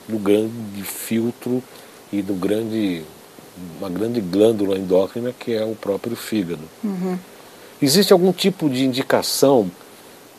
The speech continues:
Speaker 1: alimentar, uma indicação, por exemplo, a B doze, né? A senhora falou da B doze. A B doze tem um impacto muito grande em relação à própria questão hepática.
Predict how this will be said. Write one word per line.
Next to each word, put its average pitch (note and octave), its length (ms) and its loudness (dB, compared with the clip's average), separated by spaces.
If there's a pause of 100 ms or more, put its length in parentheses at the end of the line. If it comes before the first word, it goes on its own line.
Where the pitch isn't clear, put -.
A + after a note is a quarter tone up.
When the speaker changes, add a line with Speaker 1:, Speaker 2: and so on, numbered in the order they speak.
(140)
Speaker 1:
alimentar, F#2+ 800 -2
uma F2 140 -10
indicação, F#2+ 480 -8
por G#2+ 180 -6
exemplo, F#2+ 280 -4
a - 20 -4
B A#2+ 140 4
doze, G2+ 400 4
né? F#2+ 100 -4
A G#2 40 -6
senhora G#2 200 -2
falou G#2 220 -2
da G2+ 80 0
B G2 160 0
doze. F#2+ 320 0
A - 20 -4
B F#2+ 100 -2
doze A2+ 260 -2
tem D3 120 0
um D3 60 0
impacto A#2+ 480 0
muito C3 280 -4
grande A2+ 460 0
em B2+ 60 -4
relação A#2 520 -2
à C3 60 -8
própria A2 340 -4
questão A#2+ 340 -6
hepática. A2 600 -2